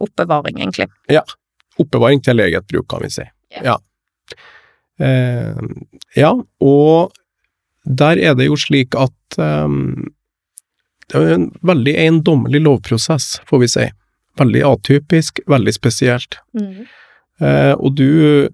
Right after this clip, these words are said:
Speaker 2: trakk jo opp, eh, grensene her innledningsvis, og vi vet jo det som skjedde. Det var jo at, eh, et flertall kom til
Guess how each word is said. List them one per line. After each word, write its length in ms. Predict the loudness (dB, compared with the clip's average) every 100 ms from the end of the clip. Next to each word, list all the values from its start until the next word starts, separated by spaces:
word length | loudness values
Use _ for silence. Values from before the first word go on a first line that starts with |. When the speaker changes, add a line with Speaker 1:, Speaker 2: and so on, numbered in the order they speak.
| -4
Speaker 2:
trakk 240 | -4 0
jo 140 | 0
opp, 200 | 0 -2
eh, 140 | 0 0
grensene 480 | 2 0 0 0 0
her 80 | 2
innledningsvis, 880 | 0 0 -2 -2 2 2 0 -6 -10 -4
og 80 | 0
vi 100 | 2
vet 280 | 2 0
jo 80 | 0
det 100 | 0
som 140 | 0 -2
skjedde. 380 | 0 -2 -2 -8 _ -2
Det 140 | 0
var 200 | 2 2
jo 160 | 2 2
at, 420 | 0 -2 _ -4
eh, 300 | 0 0 0
et 220 | -2 -6 -6
flertall 800 | -4 0 0 0 0 0 0 -2 _ _ _ _ _ -4
kom 240 | 0 0
til 320 | 0 -2 -2